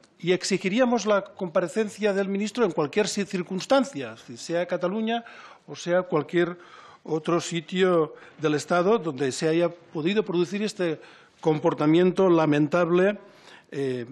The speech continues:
de funcionarios públicos que lo que tienen que hacer es, eh,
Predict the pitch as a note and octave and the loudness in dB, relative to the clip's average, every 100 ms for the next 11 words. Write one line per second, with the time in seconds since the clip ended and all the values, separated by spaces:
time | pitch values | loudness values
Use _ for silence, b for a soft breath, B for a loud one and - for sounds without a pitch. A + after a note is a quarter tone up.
0 | B2+ - B2 - C3+ C#3+ D#3+ F#3+ F#3 - | -16 -18 -16 -8 -4 0 2 4 2 2
1 | G3+ F#3+ G3 G3+ G3 F#3+ - D#3+ C#3+ C3+ | 2 4 2 2 0 0 -2 -6 -6 -6
2 | C#3 E3+ E3 E3 E3 E3+ E3 E3 - - | -2 -2 -2 -2 0 0 0 -2 -4 -12
3 | B B B - - C#3 C#3+ C#3+ | B B B -18 -14 -12 -12 -14